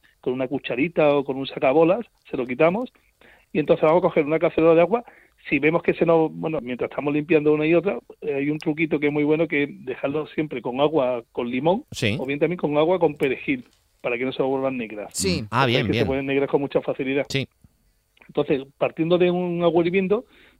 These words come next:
Speaker 1: de una cacerolita con agua hirviendo, metemos ahí los corazones de alcachofa y lo vamos a cocer cinco minutos. Y una vez que hayan cocido cinco minutos, sacamos la cacerola del fuego y lo dejamos otros cinco minutos más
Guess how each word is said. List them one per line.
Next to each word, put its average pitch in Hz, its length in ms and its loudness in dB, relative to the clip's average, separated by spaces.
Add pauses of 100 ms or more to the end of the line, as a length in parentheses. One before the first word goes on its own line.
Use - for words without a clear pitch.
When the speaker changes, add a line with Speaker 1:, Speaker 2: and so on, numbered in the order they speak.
Speaker 1:
de 151 80 -4
una 156 120 2
cacerolita 156 440 2
con 127 100 -2
agua 147 140 0
hirviendo, 185 380 -2
metemos 143 480 -4
ahí 165 120 0
los 131 120 -4
corazones 143 400 -2
de 156 60 6
alcachofa 180 580 0 (640)
y - 80 -2
lo 135 100 2
vamos 156 180 4
a - 20 -4
cocer 208 320 0 (220)
cinco 170 260 0
minutos. 127 520 -4 (140)
Y 156 100 0
una 165 120 2
vez 151 200 2
que 139 200 -4
hayan 151 200 -4
cocido 170 380 2
cinco 175 200 0
minutos, 202 420 0 (400)
sacamos 135 340 2
la 156 80 6
cacerola 156 440 2
del 117 140 -4
fuego 165 440 2
y 175 80 -6
lo 139 100 -2
dejamos 147 340 -2
otros 151 300 -2
cinco 160 240 -2
minutos 165 300 0
más 185 220 0